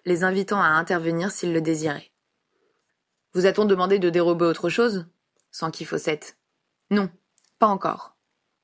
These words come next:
Aviez-vous déjà volé quoi que ce soit dans votre département auparavant ? vérifia Pritchard. C'était la première fois, affirma le chercheur. Il scia à plusieurs reprises, et Harry comprit que l'effet du Veritaserum commençait à se dissiper.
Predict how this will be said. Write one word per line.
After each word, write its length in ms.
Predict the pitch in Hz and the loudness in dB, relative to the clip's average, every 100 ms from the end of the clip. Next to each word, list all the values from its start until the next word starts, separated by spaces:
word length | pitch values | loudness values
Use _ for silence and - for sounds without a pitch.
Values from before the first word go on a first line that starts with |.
| _ _ _ _ | _ _ _ _
Aviez-vous 380 | - 175 196 202 | -2 2 2 2
déjà 260 | 190 180 185 | 2 2 2
volé 180 | 185 202 | 0 0
quoi 140 | 180 | -2
que 60 | 165 | -2
ce 60 | |
soit 140 | 165 196 | -4 -2
dans 120 | 180 | 0
votre 240 | 160 - | -2 -2
département 480 | 170 165 170 180 196 | -2 -2 -2 -2 -2
auparavant ? 540 | 175 156 160 175 156 _ _ _ _ _ _ _ - | 0 0 0 -2 -6 _ _ _ _ _ _ _ -4
vérifia 380 | 170 160 160 156 | -2 0 -2 -4
Pritchard. 420 | - 165 151 151 160 _ _ _ _ _ _ - | -4 -4 -4 -4 -10 _ _ _ _ _ _ -10
C'était 300 | - 208 202 | -2 2 2
la 100 | 208 | 2
première 300 | 220 208 185 | 0 0 -2
fois, 280 | 160 156 _ _ _ _ _ - | -4 -6 _ _ _ _ _ -8
affirma 360 | 170 165 160 | -6 -2 -2
le 100 | 151 | -2
chercheur. 440 | 151 156 - - - _ _ _ _ _ _ _ _ - | -4 -6 -8 -10 -12 _ _ _ _ _ _ _ _ -4
Il 120 | 190 | -4
scia 360 | - 214 214 | -2 0 2
à 60 | 180 | 0
plusieurs 300 | - 190 202 | 0 -2 0
reprises, 500 | 185 165 170 175 180 _ - _ _ - | 0 0 -2 -2 -6 _ -20 _ _ -2
et 120 | 180 | 2
Harry 220 | 170 202 | 4 2
comprit 280 | 226 180 214 | -2 -2 0
que 80 | 202 | 0
l'effet 260 | 170 175 208 | 0 0 -2
du 120 | 170 | 0
Veritaserum 720 | 170 208 190 180 165 160 185 | 0 0 -2 -2 0 0 0
commençait 360 | - 170 175 208 | -4 -4 -2 -4
à 60 | |
se 120 | 190 | -4
dissiper. 520 | 170 185 185 165 - | -4 -4 -4 -6 -6